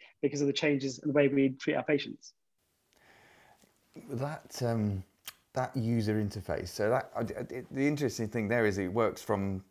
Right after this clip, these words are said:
Speaker 2: very, very much from both sides here. So you as a, as an industry professional, um, I'd, I'd be really interested to hear your take on how you think, um, <laughs> I say how you think,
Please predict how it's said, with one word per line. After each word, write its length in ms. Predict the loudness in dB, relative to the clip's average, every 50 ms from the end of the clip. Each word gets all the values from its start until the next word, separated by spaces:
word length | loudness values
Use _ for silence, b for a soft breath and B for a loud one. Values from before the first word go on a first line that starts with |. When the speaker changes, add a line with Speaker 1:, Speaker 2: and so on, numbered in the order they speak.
| _ _ -16 -4
Speaker 2:
very, 220 | 2 2 2 2
very 360 | 2 2 2 2 4 2 2
much 240 | 0 -2 -4 -4 -8
from 280 | -6 -4 -4 -4 -4 -4 -2
both 260 | -2 0 0 0 -4 -8
sides 380 | -8 -8 -6 -6 -8 -8 -8
here. 140 | -8 -6 -6
So 200 | 0 0 0 0 B B B B B B B B B -16 -6
you 260 | 0 4 4 6 6 6
as 120 | 6 6
a, 140 | 4 4 2 0 -4 -4
as 140 | -2 -2 0
an 80 | 0
industry 460 | 0 0 -2 -4 -6 -4 -4 -4 -4
professional, 720 | -4 -4 -2 0 0 0 0 -4 -10 -10 -10 -10 -12 -12 B B B B B B -2
um, 320 | 0 2 2 2 2 2 2
I'd, 180 | 2 2 2 0
I'd 100 | 0 0
be 80 | 2
really 220 | 4 4 4 4 2
interested 380 | 0 -2 -4 -2 -2 -4 -2 0
to 180 | 0 0 0 -2 -8 -18 _ -20 -20 -20 _ -20 -18 -10
hear 180 | -2 0 2 4
your 220 | 4 4 4 2
take 340 | 0 0 -2 -2 -2 0 0
on 140 | -2 -2 -2
how 280 | -2 -2 -2 0 2 2
you 340 | 2 0 0 0 0 -2 -4
think, 680 | -6 -14 -20 -10 _ -2 0 0 0 -4 -6 -12 -20 -20 -20 -20 -6 2 4
um, 300 | 6 6 6 2 0 -6 -8 -6 -2 -2 -2 -2
<laughs> 340 | -2 -6 -10 -10 -12 -12 -10
I 60 | -8
say 160 | -4 -4 -2 -2
how 100 | 0 0
you 180 | 0 -2 -2
think, 300 | -2 -2 -2 -2 -4 B